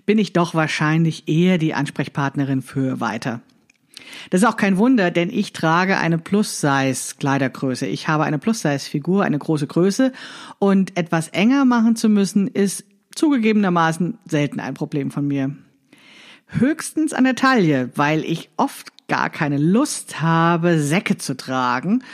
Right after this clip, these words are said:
und gerne ein Kleidungsstück tailliere. Dann muss ich natürlich auch darauf achten, dass ich's möglicherweise enger mache. Aber grundsätzlich dreht sich bei mir beim Thema Schnittmuster anpassen alles um das Weitermachen.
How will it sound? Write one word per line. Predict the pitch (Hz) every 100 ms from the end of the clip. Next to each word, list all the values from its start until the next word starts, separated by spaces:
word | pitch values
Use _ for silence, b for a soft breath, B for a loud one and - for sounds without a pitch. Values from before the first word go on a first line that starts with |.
| B B
und | B 160 -
gerne | 151 165 190
ein | - 143
Kleidungsstück | 151 139 151 - 165
tailliere. | 214 220 147 131
Dann | 127 147
muss | 165 196
ich |
natürlich | 226 226 220 220
auch | - 165 -
darauf | - 135 131 -
achten, | 113 - - 170
dass | 139 131
ich's | 139 -
möglicherweise | 135 127 123 156 147 131 185
enger | 240 185
mache. | 131 110 - - _ _ _ _ _ _ _ -
Aber | 190
grundsätzlich | 196 254 294 202 - 175 B B B
dreht | - 208
sich | 220 190 -
bei | 147
mir | 151 165 214 208
beim | 160 143
Thema | 151 147
Schnittmuster | 131 165 170 156 - -
anpassen | 143 - 139 - 156 B B B -
alles | - 151 156 151
um | - 143 147
das | 139 139
Weitermachen. | 139 120 - 135 110 104 -